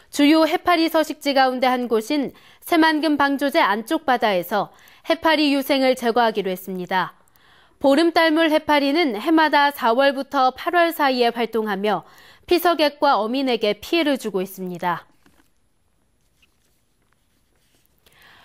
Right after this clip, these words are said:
국제여자복싱협회 패더급 챔피언 우지혜가 삼 차 방어에 성공했습니다.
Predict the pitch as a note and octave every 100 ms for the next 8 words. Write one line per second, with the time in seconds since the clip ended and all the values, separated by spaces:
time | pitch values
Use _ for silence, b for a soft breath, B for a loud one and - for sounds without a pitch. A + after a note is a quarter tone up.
0 | b b D4 D4 F#4 F#4+ F4 D4+ D#4 D#4
1 | D4+ D#4 D4 - F4 D4 C4+ - C#4 A3+
2 | G3+ F4+ G4 F#4+ G4 - F4+ E4 E4 F4+
3 | C4 B3 E4 C#4+ A#3+ A#3+ G#3+ D#3+ - G4+
4 | G4 - G4 F#4 D#4+ D#4 E4 F4+ F4+ D#4+
5 | C4+ B3+ A3+ A3 G3+ G#3 F3+